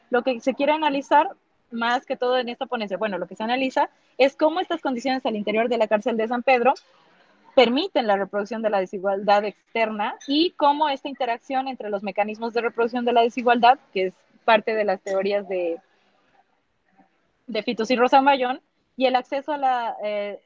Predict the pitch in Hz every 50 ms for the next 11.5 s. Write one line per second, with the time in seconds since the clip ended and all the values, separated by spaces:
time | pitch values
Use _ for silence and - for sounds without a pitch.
0 | _ _ _ _ _ 240 247 240 233 233 233 226 - - 285 285 330 302 277 247
1 | - 240 220 233 233 247 262 247 - 208 202 208 220 - - 190 - - - 202
2 | 202 196 196 185 202 196 - 226 214 233 226 226 214 - 196 190 202 208 214 185
3 | - 180 175 190 - 214 196 208 196 196 185 - 180 185 - 196 202 202 208 196
4 | 175 _ - 196 180 - 226 226 247 254 - - 208 190 - - 220 208 202 208
5 | 214 208 - _ _ _ _ _ 202 226 220 - 247 220 226 226 226 214 208 196
6 | - 220 226 240 - 247 226 220 208 202 190 196 190 202 202 214 214 220 240 247
7 | 254 247 240 - - 254 320 381 _ _ _ _ _ - 269 277 - 294 302 311
8 | 339 339 302 277 - 247 220 226 233 233 262 233 - 202 196 202 - 226 208 196
9 | 202 208 214 208 233 220 208 196 196 196 202 208 220 226 214 - 202 - 208 196
10 | 208 180 196 202 - 196 202 185 175 170 - - 170 170 170 165 - - 180 170
11 | 180 170 - - 165 156 - - - -